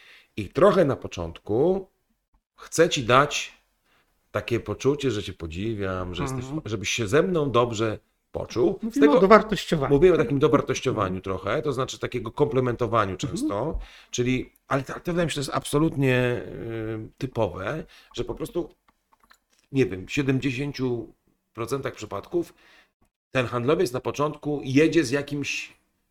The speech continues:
Speaker 1: komplementem.
Speaker 2: Aha.
Speaker 1: Biuro zajebiste, to
Speaker 2: Taki wyuczony
Speaker 1: fajne.
Speaker 2: tekst, tak?
Speaker 1: Taki trochę wyuczony, ale trochę taki jakby mam zakodowane,
Speaker 2: Mhm.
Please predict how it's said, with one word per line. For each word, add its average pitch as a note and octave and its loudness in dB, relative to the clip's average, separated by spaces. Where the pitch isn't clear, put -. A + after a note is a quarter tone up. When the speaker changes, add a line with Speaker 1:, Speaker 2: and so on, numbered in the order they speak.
Speaker 1:
komplementem. C#3 4
Speaker 2:
Aha. B2 -12
Speaker 1:
Biuro G#2 2
zajebiste, F#2+ -6
to A2 -2
Speaker 2:
Taki C#3+ 2
wyuczony D#3+ 8
Speaker 1:
fajne. E3+ 0
Speaker 2:
tekst, - -8
tak? D3 0
Speaker 1:
Taki C#3+ -2
trochę G3+ -2
wyuczony, G#3 -2
ale A3 -2
trochę G#3+ -6
taki G#3 -4
jakby F3+ 0
mam G#3 0
zakodowane, D3 2
Speaker 2:
Mhm. C#3+ 0